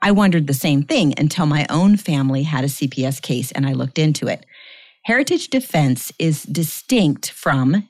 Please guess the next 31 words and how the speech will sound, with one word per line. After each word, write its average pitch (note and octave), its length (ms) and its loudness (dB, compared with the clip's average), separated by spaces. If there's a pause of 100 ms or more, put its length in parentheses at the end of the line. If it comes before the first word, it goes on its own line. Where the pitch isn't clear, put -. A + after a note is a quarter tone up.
(140)
yet E3+ 380 -2
complements D3 880 0
the F#3 100 -2
work C#3 300 -2
of D#3 160 -4
H C3+ 200 -2
S C3 160 -2
L C3 140 -2
D B2+ 180 -2
A. G#2+ 200 -6 (580)
I'm G3+ 160 4
even D4+ 280 2
told D#3 460 0
most E3+ 300 0
Heritage E3+ 420 -2
Defense C3+ 380 -4
families D#3 500 2
are D#3+ 240 -2
also G3 380 2
members B2 440 0
of C#3 60 -4
H C#3+ 240 -2
S D3 160 -2
L C3+ 160 0
D C#3 160 -2
A C3 100 -2
to C3+ 160 -6
cover C#3 400 -4
all C#3+ 280 0
their D#3 120 0
bases. C#3+ 600 -4